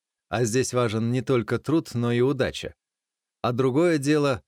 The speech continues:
выйти после случившегося на работу. Я знал не так уж много людей, которые справлялись с этой задачей. Большинство смирялись со своим состоянием и продолжали жить за счет пенсии по присвоенной группе инвалидности.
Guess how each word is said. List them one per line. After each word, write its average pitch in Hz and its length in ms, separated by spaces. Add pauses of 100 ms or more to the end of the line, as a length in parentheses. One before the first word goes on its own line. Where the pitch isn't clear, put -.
(120)
выйти 135 420
после 127 360
случившегося 127 800
на 127 100
работу. 123 480 (800)
Я 151 240
знал 170 260
не 165 140
так 165 240
уж - 140
много 156 360
людей, 117 380
которые 117 460
справлялись 113 800
с - 120
этой 98 260
задачей. 85 640 (560)
Большинство 160 580
смирялись 175 560
со - 180
своим 135 300
состоянием 135 800 (300)
и 120 100
продолжали 151 600
жить 143 260
за 117 180
счет - 260
пенсии 135 640 (140)
по 127 100
присвоенной 117 800
группе 110 480
инвалидности. 95 880